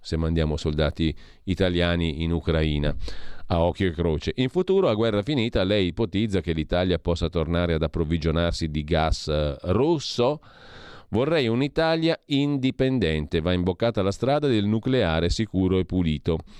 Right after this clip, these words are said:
Nel duemiladieci le importazioni di gas dalla Russia erano il diciannove per cento, nel diciassette erano il trentatré. Mai più dipendenza da paesi stranieri,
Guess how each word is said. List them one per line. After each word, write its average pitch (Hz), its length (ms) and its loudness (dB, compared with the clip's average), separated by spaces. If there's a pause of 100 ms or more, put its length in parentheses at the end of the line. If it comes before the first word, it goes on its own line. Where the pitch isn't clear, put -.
(240)
Nel 101 160 0
duemiladieci 117 680 0
le 95 80 2
importazioni 92 640 -2
di 85 140 0
gas 92 260 0
dalla 85 220 0
Russia 92 340 0
erano 80 160 0
il 76 80 0
diciannove 87 480 0
per 107 160 0
cento, 135 320 -2
nel 90 160 0
diciassette 90 640 -2
erano 85 280 2
il 82 100 -2
trentatré. 78 800 -2
Mai 90 280 0
più 135 220 0
dipendenza 117 760 0
da 131 140 0
paesi 82 500 2
stranieri, 71 680 -2